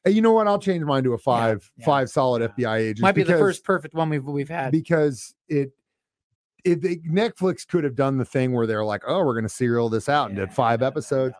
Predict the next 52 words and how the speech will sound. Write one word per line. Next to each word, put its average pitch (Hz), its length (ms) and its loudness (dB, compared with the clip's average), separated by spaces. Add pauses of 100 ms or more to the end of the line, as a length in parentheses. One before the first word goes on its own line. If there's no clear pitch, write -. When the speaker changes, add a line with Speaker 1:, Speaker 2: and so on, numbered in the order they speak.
(140)
Speaker 2:
no, 113 60 -20
no. - 60 -20 (260)
It 127 60 -4
Speaker 1:
They 196 180 6
Speaker 2:
was, 208 100 0
Speaker 1:
literally 190 400 4
packed 151 420 -4
it 147 80 -4
in 139 160 -2
so 151 440 2
Speaker 2:
it 165 40 -2
was 160 120 0
Speaker 1:
tight 165 400 0
that 147 200 0
you're 180 160 2
Speaker 2:
perfectly 160 300 2
Speaker 1:
done, 143 80 -4
and 143 80 0
you're 139 80 0
Speaker 2:
made, 131 80 -6
Speaker 1:
just 143 180 -6
like, 156 120 0
Speaker 2:
perfectly 170 200 -4
Speaker 1:
"Oh 165 300 2
Speaker 2:
made. 135 60 -8
Speaker 1:
my 131 140 -8
God, 175 1000 2
dude." 147 720 0 (140)
Speaker 2:
Next 226 320 -2
pick 269 240 4
is 190 140 -12
me. 226 440 0 (300)
I 165 140 -2
gotta 190 140 0
go 190 120 -2
to 180 80 -4
a 170 40 -6
meeting. 170 340 -4
Next 170 180 -6
pick 220 240 -2
is 175 80 -8
me, 208 380 0
and 175 200 -2
we're 185 120 -2
gonna 202 140 -2
go 185 120 0
lighthearted. 175 720 0
Uh, 160 460 0
an 160 100 -2
American 208 400 2
hero, 180 600 0
really, 185 460 -2